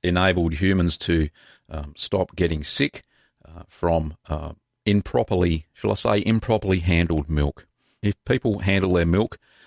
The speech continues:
and they drink it within a very short time of it coming from the cow or the goat, then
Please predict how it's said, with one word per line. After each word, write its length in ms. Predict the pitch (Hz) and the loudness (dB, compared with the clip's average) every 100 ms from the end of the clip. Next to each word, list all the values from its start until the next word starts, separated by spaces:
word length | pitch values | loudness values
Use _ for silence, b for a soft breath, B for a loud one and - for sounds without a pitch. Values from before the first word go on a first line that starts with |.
| b | b
and 220 | 85 80 | -2 0
they 160 | 80 76 | 0 0
drink 320 | 90 95 - | 0 0 0
it 160 | 85 87 | -2 0
within 360 | 87 80 80 | -2 0 0
a 140 | 80 78 | 0 2
very 240 | 107 101 | 2 2
short 320 | - 82 - | 2 0 -2
time 320 | - 85 87 | -2 0 2
of 140 | 82 78 | 0 -2
it 100 | 76 | -2
coming 240 | 87 80 | -4 -4
from 180 | - 71 | -6 -12
the 100 | 71 | -12
cow 420 | - 80 78 78 b b b b | -4 0 0 -2 b b b b
or 160 | - 98 | 0 0
the 100 | 95 | 2
goat, 340 | 92 85 90 - _ _ _ _ _ _ _ _ - | 2 2 0 -2 _ _ _ _ _ _ _ _ -4
then 720 | 104 107 98 104 - 87 | 2 4 4 0 -4 -12